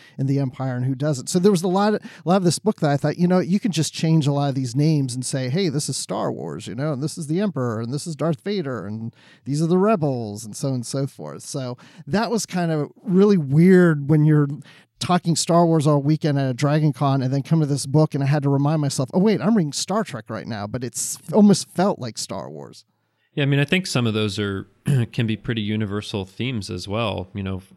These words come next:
Speaker 2: uh, freedom and suppression and, you know, if, if people want to, to resist, having a rebellion or resistance. And yeah, I, I mean, I think it's, it's something that's been,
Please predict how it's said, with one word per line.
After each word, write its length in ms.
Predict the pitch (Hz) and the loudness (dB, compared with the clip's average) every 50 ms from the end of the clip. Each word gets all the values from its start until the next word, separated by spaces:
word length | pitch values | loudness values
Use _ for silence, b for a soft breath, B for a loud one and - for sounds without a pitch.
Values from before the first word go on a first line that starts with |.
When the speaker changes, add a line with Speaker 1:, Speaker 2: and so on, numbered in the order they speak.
| _ _ - | _ _ -18
Speaker 2:
uh, 120 | - - | -18 -18
freedom 680 | - - - - - 117 110 101 110 104 104 104 101 101 | -18 -18 -12 -6 -4 -4 -2 -2 -2 -2 -2 -4 -4 -4
and 300 | 98 98 98 95 92 90 b b b b b b b b _ | -4 -6 -6 -6 -8 -10 b b b b b b b b _
suppression 840 | - - - - - - 127 117 113 - - 113 107 107 104 104 101 | -12 -12 -12 -8 -4 -2 -2 -2 -2 -2 -2 -2 -2 -2 -2 -2 -2
and, 400 | 98 95 95 95 95 95 92 - _ _ _ | -2 -4 -4 -6 -6 -8 -10 -14 _ _ _
you 100 | - 117 | -10 -8
know, 120 | 101 95 101 | -6 -6 -6
if, 240 | 101 101 95 - _ | -6 -8 -10 -10 _
if 260 | 117 110 101 - _ | -8 -8 -8 -10 _
people 640 | - - 113 110 - 110 101 98 98 98 95 95 | -6 -6 -4 -4 -4 -4 -4 -2 -4 -4 -6 -8
want 360 | 98 98 95 104 101 98 95 - | -10 -10 -8 -6 -6 -6 -8 -10
to, 260 | - - 98 92 92 | -8 -6 -6 -6 -8
to 220 | - - - 104 90 | -8 -10 -10 -8 -6
resist, 500 | 92 95 95 113 135 131 127 - - - | -6 -6 -4 -4 -4 -4 -4 -4 -6 -8
having 260 | 101 101 95 95 92 | -8 -6 -6 -6 -8
a 60 | 90 | -8
rebellion 540 | 90 90 90 104 104 107 104 104 104 101 95 | -8 -8 -6 -6 -4 -4 -4 -4 -4 -4 -6
or 100 | 92 92 | -6 -8
resistance. 760 | 92 90 90 - 107 104 - - - 104 98 98 92 - - | -8 -10 -10 -10 -10 -10 -8 -8 -6 -6 -6 -6 -8 -10 -10
And 320 | 95 92 90 90 90 92 b b b b b b b b b b b b b b | -8 -8 -8 -8 -10 -12 b b b b b b b b b b b b b b
yeah, 280 | - 107 113 110 101 92 | -8 -4 -2 -2 -2 -2
I, 140 | 95 98 101 | -2 -4 -2
I 40 | 104 | -2
mean, 160 | 107 110 110 | -2 0 -2
I 60 | 110 | -2
think 260 | - - 127 120 - | -2 -4 -4 -4 -2
it's, 400 | 120 107 98 - - - - - - _ | -2 -4 -4 -4 -10 -12 -12 -14 -12 _
it's 220 | - 107 95 - | -10 -10 -8 -8
something 480 | - - 107 101 98 - 107 101 101 101 | -6 -6 -6 -6 -6 -6 -4 -4 -4 -4
that's 260 | 92 98 95 95 - | -4 -6 -8 -10 -12
been, 540 | - - 104 98 98 95 95 95 98 98 | -10 -8 -6 -4 -4 -4 -4 -6 -6 -8